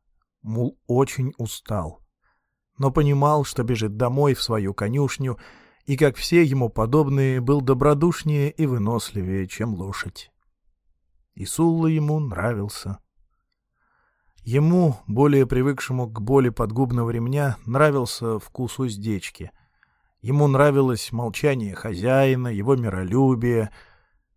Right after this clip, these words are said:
Поэтому ради него он бежал рысцой, лёгким галопом, переходил на шаг,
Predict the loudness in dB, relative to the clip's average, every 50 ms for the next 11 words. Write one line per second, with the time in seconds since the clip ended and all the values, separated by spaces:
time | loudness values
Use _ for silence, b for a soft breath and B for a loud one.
0 | _ _ 2 4 4 6 6 4 2 4 4 2 0 -2 -4 _ -6 2 6 6
1 | 6 6 6 0 -2 -2 -2 0 2 2 2 2 2 b b b b b b b
2 | _ _ _ 4 4 6 6 4 2 2 4 4 6 6 6 4 2 -2 -4 -8
3 | -8 -2 0 2 4 4 4 2 0 0 0 0 0 -2 -4 -6 -4 -4 -4 -4
4 | -2 0 4 6 8 8 8 6 4 0 0 0 -2 -6 -8 -8 -8 -8 -6 -4
5 | -4 -4 -2 -2 -2 -2 -4 -6 -6 -2 0 0 0 0 -2